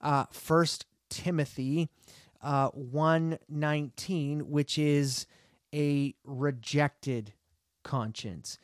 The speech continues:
"Keeping faith and a good conscience, which some have rejected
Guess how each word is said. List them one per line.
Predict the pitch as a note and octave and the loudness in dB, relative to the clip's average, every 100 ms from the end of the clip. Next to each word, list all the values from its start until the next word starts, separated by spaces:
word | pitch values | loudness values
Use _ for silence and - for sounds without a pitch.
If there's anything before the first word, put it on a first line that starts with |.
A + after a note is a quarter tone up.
| - - _ | -20 -20 _
"Keeping | - - A3 C4 C4+ | -8 -2 0 0 -2
faith | A#3+ - D3 D3+ D3 _ | -2 0 2 2 0 _
and | D3+ D3 | -4 -2
a | C#3 | -2
good | A#2+ C#3 F3 E3 | 0 2 2 2
conscience, | - F3+ E3 C3 A#2+ A2 C#3 - - - _ _ | -4 0 0 0 -4 -4 -6 -8 -16 -20 _ _
which | D3+ D#3+ - | 0 0 -2
some | - - F3+ F#3 G3+ F#3+ _ | -4 2 4 4 2 -2 _
have | _ - D3+ D#3 D3 - | _ -2 2 2 2 -8
rejected | C#3 C3 C#3+ B2 D3 D3+ - - G2+ D#2+ | -6 -2 -2 0 2 2 2 -6 -6 -8